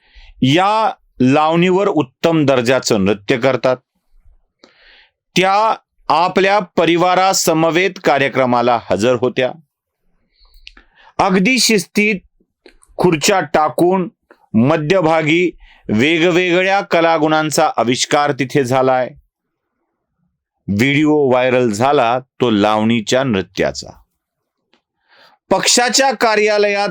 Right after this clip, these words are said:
लावणी गायली, लावणीवर नाचलं म्हणजे फारच वैचारिक अधःपतन झालं असं असतं का?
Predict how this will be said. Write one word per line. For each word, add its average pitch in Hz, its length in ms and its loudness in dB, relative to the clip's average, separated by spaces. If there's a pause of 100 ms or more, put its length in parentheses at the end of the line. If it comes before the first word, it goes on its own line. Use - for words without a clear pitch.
लावणी 175 600 0
गायली, 147 840 0
लावणीवर 135 720 0
नाचलं 131 760 0 (680)
म्हणजे 180 800 0 (800)
फारच 185 560 0 (100)
वैचारिक 190 720 0
अधःपतन 202 720 0
झालं 190 300 2
असं 190 300 0
असतं 180 240 -4
का? 147 140 -2